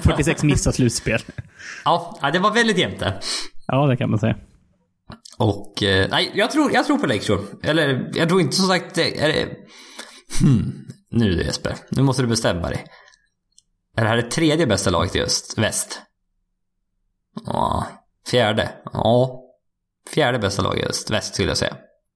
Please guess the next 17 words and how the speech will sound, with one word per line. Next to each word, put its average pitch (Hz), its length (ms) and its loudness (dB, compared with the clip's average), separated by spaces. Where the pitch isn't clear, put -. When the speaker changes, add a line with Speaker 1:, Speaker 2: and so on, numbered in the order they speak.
Speaker 2:
Efter 110 260 0
Speaker 1:
Ja. 104 120 4
Speaker 2:
Warriors, 104 460 2
Rockets, - 680 -2
Thunder. 85 320 -4
Speaker 1:
Utah. 151 420 2
Speaker 2:
Ah. 95 360 0
Speaker 1:
Är - 40 4
inte 143 280 4
Utah 123 280 2
bättre? 120 160 0
Speaker 2:
Aha. 107 840 2
Nej, 113 280 4
inte, 117 280 2
nej, 117 280 4
nej, 113 240 4
nej. 104 260 4